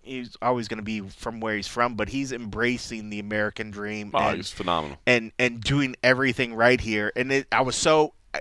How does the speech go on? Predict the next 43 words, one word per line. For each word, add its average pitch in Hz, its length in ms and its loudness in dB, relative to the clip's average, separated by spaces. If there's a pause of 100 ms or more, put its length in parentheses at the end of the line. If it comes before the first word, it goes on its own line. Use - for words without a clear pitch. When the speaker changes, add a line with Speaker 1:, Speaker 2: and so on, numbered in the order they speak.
Speaker 1:
it, 131 200 -6
that, 147 160 6
it 143 180 -2
just 240 200 4
struck - 280 2
me 151 100 -4
today 123 320 4 (540)
'cause 127 140 0
I 127 40 10
had 135 160 8
a 123 40 4
flashback 120 600 8
of 110 60 -4
the 107 80 -2
first, - 440 -2
some 135 160 -8
of 120 40 -10
the 107 60 -4
first 135 260 -4
interviews 117 360 -4
we 107 100 -6
did 107 180 -2
with 107 140 -2
him. 104 260 -4 (440)
And 117 60 -2
I 117 40 4
was 110 100 0
like, 107 120 -2
"Man, 147 220 2
I 120 60 4
remember 131 320 2
a 120 60 2
point 117 360 -4
where 110 240 2
I 107 60 6
was 113 120 0
like, 104 320 0
is 110 140 -6
this 175 240 -4
interview 139 380 -4 (100)
even 139 280 -4
gonna 120 200 -4
work? 113 360 0